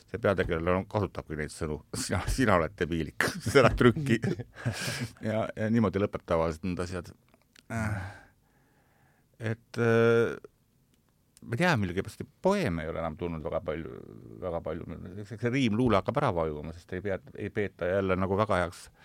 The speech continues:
väga heaks tavaks enam ri-, riimist kirjutada. Mina olen küll nagu, küll nagu rohkem riimi kirjutanud. Minu jaoks on ikkagi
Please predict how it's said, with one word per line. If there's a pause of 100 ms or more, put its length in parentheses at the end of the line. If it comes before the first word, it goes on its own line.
(640)
väga
heaks
tavaks
enam
ri-, (140)
riimist
kirjutada.
Mina
olen
küll
nagu, (600)
küll
nagu (420)
rohkem
riimi
kirjutanud.
Minu
jaoks
on (560)
ikkagi